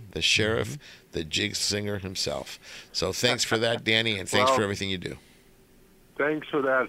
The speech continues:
Speaker 3: Sergio, and everybody else. So you, you, you've got a show to get done here, so, uh,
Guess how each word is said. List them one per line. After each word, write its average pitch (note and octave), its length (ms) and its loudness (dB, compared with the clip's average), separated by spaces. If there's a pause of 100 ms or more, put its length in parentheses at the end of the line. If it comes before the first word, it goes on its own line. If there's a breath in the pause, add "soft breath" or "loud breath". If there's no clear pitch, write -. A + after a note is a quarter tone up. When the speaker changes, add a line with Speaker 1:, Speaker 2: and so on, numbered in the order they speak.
Speaker 3:
Sergio, A#2 480 2
and A2+ 80 0
everybody A2+ 540 0
else. G#2 280 0
So G#2+ 220 0 (480 loud breath)
you, C#3 260 -2
you, C3 160 -6 (200)
you've B2 160 -6
got C#3+ 180 2
a C3+ 80 0
show C#3 320 0
to B2 80 -2
get A2+ 220 0
done A2+ 240 0
here, A#2 240 0 (100)
so, A2 300 4
uh, G#2+ 300 4